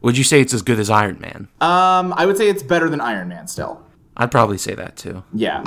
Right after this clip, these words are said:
Speaker 2: Um, so I don't really remember why I saw this movie in theaters, but I did, and I saw it alone, which I almost never do.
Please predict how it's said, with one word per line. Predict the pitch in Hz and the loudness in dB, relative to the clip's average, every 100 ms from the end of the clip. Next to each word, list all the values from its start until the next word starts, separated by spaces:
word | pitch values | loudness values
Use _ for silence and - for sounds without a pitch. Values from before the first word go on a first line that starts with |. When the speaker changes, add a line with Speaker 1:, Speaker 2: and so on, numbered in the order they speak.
| - - _ - | -10 -14 _ -2
Speaker 2:
Um, | 127 127 120 113 110 _ - | 2 4 2 -2 -6 _ -8
so | 180 185 165 156 - _ _ | 0 2 4 2 -4 _ _
I | 156 185 254 269 226 - | 2 2 2 0 -4 -2
don't | 208 220 233 | 2 2 2
really | 247 254 | 0 2
remember | 226 196 190 180 | 2 2 4 2
why | 147 120 135 156 180 | 0 0 4 4 4
I | 165 | 2
saw | 160 - 139 | 0 2 2
this | 135 123 127 | 2 -2 0
movie | 120 110 110 110 | 0 2 2 0
in | 123 120 | -4 -6
theaters, | 120 143 117 98 95 - | 0 2 2 0 -6 -4
but | 131 | 0
I | 117 | 0
did, | 113 - 143 120 113 | -2 2 2 4 0
and | 117 | -2
I | 117 | -4
saw | - 170 | 0 2
it | |
alone, | 165 135 135 135 113 98 92 90 | 2 0 0 2 0 -2 -6 -8
which | 107 120 | -6 -2
I | 135 | -2
almost | 131 175 190 175 170 | 2 2 4 2 0
never | 143 123 98 | -2 0 0
do. | 104 101 92 85 | 0 -2 -2 -8